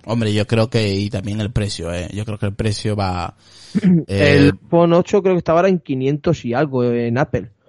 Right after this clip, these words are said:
Speaker 2: En quinientos setenta y algo creo que era, o algo. Un mes por ahí más o menos, no recuerdo ahora, que es lo más bajo ahora que puedes comprar, lo más barato de, de un iPhone que puedes comprar en Apple directamente. Pero,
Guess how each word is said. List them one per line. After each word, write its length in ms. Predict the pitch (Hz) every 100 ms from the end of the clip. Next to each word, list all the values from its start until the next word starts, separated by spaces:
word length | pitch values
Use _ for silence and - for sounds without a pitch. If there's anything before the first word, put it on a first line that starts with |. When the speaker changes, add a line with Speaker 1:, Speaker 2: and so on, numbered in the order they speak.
| _ _ _ _
Speaker 2:
En 160 | - 117
quinientos 420 | 123 135 143 143
setenta 360 | 139 131 120 113
y 40 |
algo 200 | 139 151
creo 140 | 117 117
que 140 | -
era, 320 | 104 131 101 98
o 280 | 98 69 73
algo. 280 | 117 101 - - _ -
Un 140 | 151
mes 120 | 156
por 220 | 131 139 123
ahí 100 | 151
más 220 | 143 127
o 40 |
menos, 220 | 131 135
no 220 | 123 127 123
recuerdo 320 | 120 127 127
ahora, 360 | 123 120 117 -
que 100 | -
es 60 | 135
lo 80 | 143
más 200 | 143 131
bajo 220 | 143 143
ahora 180 | 139 143
que 100 | 143
puedes 160 | 143
comprar, 640 | 143 135 127 120 117 - _ - _ -
lo 80 |
más 120 | 147 143
barato 380 | 151 135 139
de, 220 | 135 131 127
de 160 | 131
un 120 | 131 135
iPhone 200 | 131 156
que 100 | 160
puedes 120 | 135
comprar 340 | 131 127 127 120
en 160 | 120 120
Apple 220 | 120 120
directamente. 840 | 117 113 110 107 123 160 - 101 _ _ _ _ _ _ _
Pero, 800 | 135 135 139 135 131 127 123